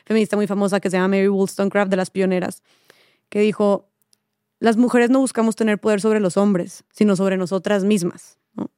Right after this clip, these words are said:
Sobre nuestro cuerpo, nuestros roles, nuestra sexualidad, nuestras decisiones, nuestra educación, nuestro trabajo, etcétera, etcétera, ¿no? Pero seguimos viviendo en una sociedad machista que sigue limitando,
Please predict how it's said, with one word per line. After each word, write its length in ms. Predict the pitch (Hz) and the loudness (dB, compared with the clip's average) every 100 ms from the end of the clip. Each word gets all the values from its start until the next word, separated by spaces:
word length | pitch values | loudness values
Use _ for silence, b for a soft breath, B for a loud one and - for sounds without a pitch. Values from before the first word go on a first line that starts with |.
| _ | _
Sobre 320 | - 294 294 | -2 0 2
nuestro 240 | 277 - | -2 -4
cuerpo, 260 | 190 196 202 | -8 -8 -8
nuestros 340 | 226 - 196 | -12 -10 -10
roles, 280 | 175 190 185 | -6 -4 -4
nuestra 200 | 190 196 | -6 -8
sexualidad, 540 | 196 170 196 180 180 175 | -12 -4 -2 0 0 0
nuestras 340 | 180 - 180 | -4 -6 -10
decisiones, 800 | 175 - 165 202 190 190 185 - b b - | -10 -14 -6 -2 -2 -2 -4 -10 b b -6
nuestra 240 | 220 - | -4 -2
educación, 720 | 196 190 175 - 196 190 185 190 b b - | -4 -4 -8 -2 2 2 2 -2 b b -2
nuestro 200 | 233 214 | -2 -2
trabajo, 580 | 190 180 175 170 180 175 | 0 0 -2 -6 -8 -8
etcétera, 360 | 185 - 196 233 | -8 -8 -6 -6
etcétera, 360 | - 262 170 | -6 -6 -6
¿no? 200 | 170 190 B B | -6 -6 B B
Pero 140 | - 220 | -2 2
seguimos 220 | 240 269 | 4 4
viviendo 180 | 320 269 | 4 4
en 60 | |
una 100 | 262 | 4
sociedad 300 | 247 240 233 | 2 2 2
machista 520 | 240 262 330 - 240 | 2 2 0 2 0
que 200 | 240 220 | 0 0
sigue 540 | 202 240 247 233 240 247 | 0 2 4 4 2 0
limitando, 1120 | 214 220 220 190 - 240 247 220 208 233 294 | -2 0 0 0 0 2 2 2 2 0 -6